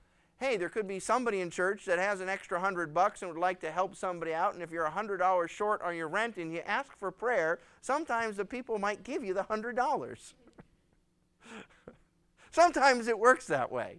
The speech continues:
you know? And some-, someone goes, "Wow, I, I felt, Lord,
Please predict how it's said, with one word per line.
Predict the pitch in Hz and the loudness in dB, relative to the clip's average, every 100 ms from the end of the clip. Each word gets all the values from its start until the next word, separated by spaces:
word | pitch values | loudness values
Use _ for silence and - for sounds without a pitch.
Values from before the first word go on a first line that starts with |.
| - | -2
you | 160 | 2
know? | 151 175 233 - - | 4 4 4 -2 -8
And | 175 156 | -6 0
some-, | 208 214 | 2 2
someone | 214 220 208 | 2 0 -2
goes, | 196 208 | -6 -6
"Wow, | 285 330 196 | -2 2 4
I, | 190 185 | 4 2
I | 202 | -2
felt, | 220 262 247 | 2 2 2
Lord, | 214 247 294 | 2 2 2